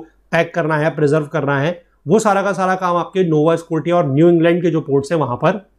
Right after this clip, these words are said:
हो रहा है। और उसके बाद फिर वो उसको क्या करेंगे, प्रिजर्व वगैरह करके, पैक वगैरह करके रेफ्रिजरेटेड बोट्स, ट्रेन्स या ट्रक के through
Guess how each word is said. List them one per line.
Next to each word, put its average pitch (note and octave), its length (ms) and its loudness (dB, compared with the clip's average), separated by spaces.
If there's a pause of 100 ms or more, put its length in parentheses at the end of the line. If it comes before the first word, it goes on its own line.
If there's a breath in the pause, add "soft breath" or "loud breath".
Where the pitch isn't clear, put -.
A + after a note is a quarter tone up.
हो C#3 80 4
रहा G#2+ 160 -6
है। - 80 -20 (380)
और D#3+ 100 4
उसके E3 180 -4
बाद F#3 120 0
फिर F#3 140 -6
वो F#3+ 60 0
उसको F#3 180 -4
क्या F3 140 -2
करेंगे, F3 340 0
प्रिजर्व E3+ 400 -2
वगैरह D#3+ 200 0
करके, D#3 280 -4
पैक E3 260 -2
वगैरह D3+ 200 0
करके C#3+ 360 0 (400 loud breath)
रेफ्रिजरेटेड E3+ 800 2
बोट्स, E3 340 0
ट्रेन्स E3 280 0
या E3+ 100 0
ट्रक D#3 340 -4
के D#3+ 100 -4
through E3+ 280 -4